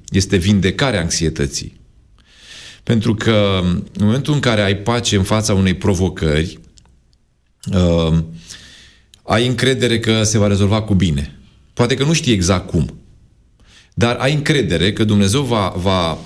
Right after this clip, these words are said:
ordona lucrurile, va aranja lucrurile în așa fel încât totul se va încheia cu bine, mai devreme sau mai târziu. Și,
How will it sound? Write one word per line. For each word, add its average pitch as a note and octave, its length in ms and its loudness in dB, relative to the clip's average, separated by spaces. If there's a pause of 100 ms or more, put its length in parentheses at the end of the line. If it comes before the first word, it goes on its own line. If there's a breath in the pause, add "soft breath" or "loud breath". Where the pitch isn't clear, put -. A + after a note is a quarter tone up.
(300)
ordona G#2 520 2
lucrurile, A2 380 0
va F2+ 140 0
aranja F2 360 0
lucrurile G2+ 260 -2
în F#2+ 60 2
așa G2+ 200 0
fel G2 200 0
încât E2+ 420 -2
totul D3 260 -2
se C3+ 120 0
va B2 140 0
încheia A#2 300 -2
cu B2 100 -4
bine, D2+ 400 0 (400)
mai F#2 140 2
devreme G#2+ 300 2
sau G#2+ 140 0
mai G2 140 2
târziu. F#2 360 -2 (920 loud breath)
Și, G#2 600 2